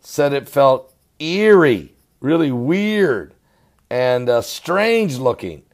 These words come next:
uh, apocalyptic in nature. And, uh, wow. S-, one, one guy said, "This must be the apocalypse now." Well, listen, folks, there is a coming apocalypse.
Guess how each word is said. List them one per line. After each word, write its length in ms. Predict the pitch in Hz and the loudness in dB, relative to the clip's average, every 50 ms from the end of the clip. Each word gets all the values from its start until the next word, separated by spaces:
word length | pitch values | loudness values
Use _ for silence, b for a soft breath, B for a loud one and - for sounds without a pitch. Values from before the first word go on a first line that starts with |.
| _ _ _ _ _ _ _ _ _ - | _ _ _ _ _ _ _ _ _ 0
uh, 440 | 110 113 117 117 113 113 113 113 117 - | 2 4 4 6 4 4 2 2 0 0
apocalyptic 1000 | 127 - - - - 170 180 190 - - 170 180 202 220 214 - - 170 143 - | -2 -2 -4 0 2 2 2 2 2 0 0 2 2 0 0 -2 -6 -10 -4 -2
in 180 | 170 160 160 165 | 0 0 0 0
nature. 580 | 175 185 202 196 135 - - 131 98 - - _ _ _ _ _ _ _ _ _ _ _ _ _ _ _ _ _ _ _ _ _ _ _ _ _ - | 0 0 0 -2 -4 -4 -2 -2 -2 -4 -6 _ _ _ _ _ _ _ _ _ _ _ _ _ _ _ _ _ _ _ _ _ _ _ _ _ -8
And, 320 | 113 131 135 135 139 139 | -4 -2 -2 -2 0 2
uh, 340 | 135 127 127 123 123 127 127 - | 2 4 4 4 2 2 0 -2
wow. 600 | 120 123 139 165 180 170 147 123 104 85 76 - b b b b b b b b | -4 -2 2 4 6 6 6 4 2 -2 -6 -10 b b b b b b b b
S-, 160 | - - - - | -20 -20 -18 -12
one, 320 | 104 127 180 202 196 185 | -4 -2 0 0 0 -2
one 420 | 175 - 123 123 156 190 202 208 175 | -6 -8 -2 2 4 4 4 2 2
guy 240 | 165 151 143 139 | 2 2 2 2
said, 360 | 131 - - 156 151 151 147 143 | 0 -2 -2 -2 0 0 -2 -2
"This 260 | 185 185 - - 147 | -4 -6 -6 -8 -6
must 320 | 151 165 156 - - - | -4 -4 -4 -4 -6 -6
be 100 | 165 165 | -4 -4
the 180 | 156 143 156 160 | -4 -2 -2 -2
apocalypse 920 | 156 151 - - - - - 226 247 - - - 156 170 190 185 - - | -2 -2 -6 -10 -12 -4 -2 -2 -2 -2 -6 -8 -4 -4 -4 -4 -6 -8
now." 480 | 165 196 208 214 214 202 175 135 107 101 | -6 -2 0 0 0 0 -2 -2 -4 -2
Well, 320 | 123 165 190 185 101 B B B B B B B B | 0 2 2 2 0 B B B B B B B B
listen, 380 | - 208 226 - - 151 139 - | 0 2 2 2 0 -4 -8 -2
folks, 440 | - 135 127 123 - - - - _ _ _ _ - | 2 4 4 4 2 -2 -10 -20 _ _ _ _ 6
there 200 | 202 240 285 330 | 6 8 8 8
is 180 | 370 339 214 | 6 4 4
a 80 | 262 208 | 4 2
coming 400 | - - 202 202 190 185 180 160 | 4 6 6 6 6 4 2 2
apocalypse. 1000 | 147 - - 170 208 254 262 233 - - 113 101 92 82 78 - - - - _ | 2 4 6 6 8 8 8 6 4 2 -4 -6 -6 -6 -10 -12 -18 -20 -20 _